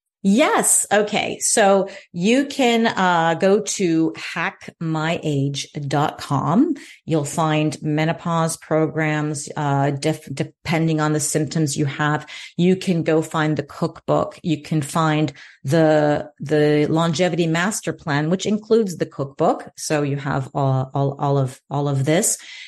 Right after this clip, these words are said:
And if you wanna use a code, we can give you a code, zeco, uh, for ten percent off. Is that a good code? Z E C O?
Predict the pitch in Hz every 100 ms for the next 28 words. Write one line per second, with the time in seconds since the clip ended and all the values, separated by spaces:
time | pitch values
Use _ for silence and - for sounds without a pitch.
0 | - 185 175 165 165 156 170 170 165 160
1 | - 170 160 160 156 147 139 147 147 147
2 | 143 139 143 135 - 143 151 185 165 -
3 | 160 135 147 139 139 139 - - 156 196
4 | 302 311 - - - - 143 135 180 185
5 | 185 185 247 294 - 160 147 151 151 160
6 | 147 147 147 - - - 165 165 - 139
7 | - 147 - 135 156 247 - 160 180 170
8 | - 190 202 190 214 202 226 202 - -
9 | 156 185 190 185 - 196 - 190 285